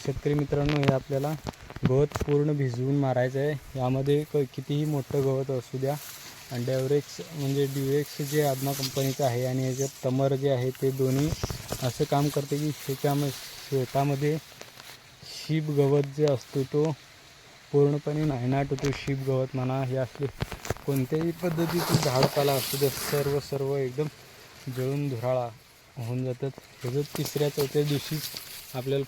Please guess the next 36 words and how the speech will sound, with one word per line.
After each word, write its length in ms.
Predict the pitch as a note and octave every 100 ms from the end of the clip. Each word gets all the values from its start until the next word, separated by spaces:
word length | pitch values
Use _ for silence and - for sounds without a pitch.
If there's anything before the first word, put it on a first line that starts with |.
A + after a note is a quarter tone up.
| -
फरक 220 | B2+ C3+
जाणवते. 760 | C3+ B2 B2 B2 C#3 - - - -
तिसऱ्या 280 | C3+ C3+
चौथ्या 300 | C3+ C3+ C3
दिवशी 340 | C3+ C3+ - C#3
वाळायला 440 | C3 A#2 A#2+ C#3 C#3+ - - - -
पूर्ण 260 | C#3 C3+ C#3+
निम्म्याच्या 540 | C#3+ C#3 B2+ C3+ C#3
वर 120 | C3 C3
वाळलेलं 580 | B2+ B2 A2+ A#2 B2+ C3+ - - -
आपल्याला 400 | A#2+ - B2 B2
दिसून 280 | A#2+ - C3
येते. 240 | B2+ D3 - - - - - - - -
तर 300 | C3 C3 C3
याच्या 240 | B2+ C#3+
अगोदर 300 | C3+ C3+ C#3
आपण 260 | C3+ B2+ C#3
हे 260 | C3 C#3 C3+
गवताला 760 | C3+ B2+ - - C3 C3 C#3+ C3+ - - - - - - - - - - C#3
राऊंडअप 460 | C3 C3 B2+ C#3+
मारलं 280 | D3 C3 B2+
होतं 220 | C3 C#3
बंधाऱ्याच्या 540 | C3 A#2+ A#2+ A#2+ B2 B2+
कडेने, 400 | A#2+ A#2+ B2+ C#3 C#3+ - - -
तर 100 | C3
याचा 300 | B2+ B2 A#2+
देखील 360 | C3 B2+ - C3
रिझल्ट 380 | B2+ B2+ C3 C3
आपण 200 | C3 C3
चार 220 | C3 A#2
दिवसामध्ये 480 | B2 A#2+ B2 A#2+ A#2+
आपल्या 240 | - A#2+
चॅनलवर 420 | A#2+ A#2+ A#2 A#2+
अपलोडच 460 | B2 - B2 B2 B2
करणार 300 | C3 B2+ A#2+
आहोत. 100 | A#2+